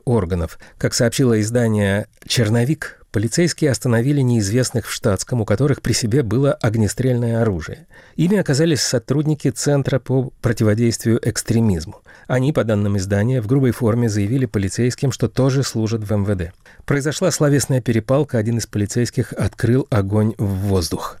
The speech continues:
В М В Д республики пока не прокомментировали инцидент. Ранее в воскресенье стало известно, что в Махачкале седьмого октября охранники министра внутренних дел Дагестана избили местного жителя.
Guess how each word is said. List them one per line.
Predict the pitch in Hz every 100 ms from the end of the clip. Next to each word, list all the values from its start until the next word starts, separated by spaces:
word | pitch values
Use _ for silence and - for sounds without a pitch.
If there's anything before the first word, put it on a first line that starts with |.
| -
В | - 120
М | 131
В | 131
Д | 123
республики | 113 - 165 123 107
пока | - 120 139
не | 131
прокомментировали | 120 131 123 120 113 87 85
инцидент. | 85 - 87 80 - - - - _
Ранее | - 143 135 117
в |
воскресенье | 113 - 120 107 139 151 139
стало | 120 107
известно, | 101 98 131 -
что | 131 -
в | 131
Махачкале | 143 - - 120 101
седьмого | 98 117 107 117
октября | 113 - 95 95 107
охранники | 127 - 127 135 117
министра | 117 117 117 - 107
внутренних | 117 117 113 104
дел | 101 110
Дагестана | 104 101 95 127 131 123
избили | 101 117 117
местного | 110 95 117 101
жителя. | 98 101 - 95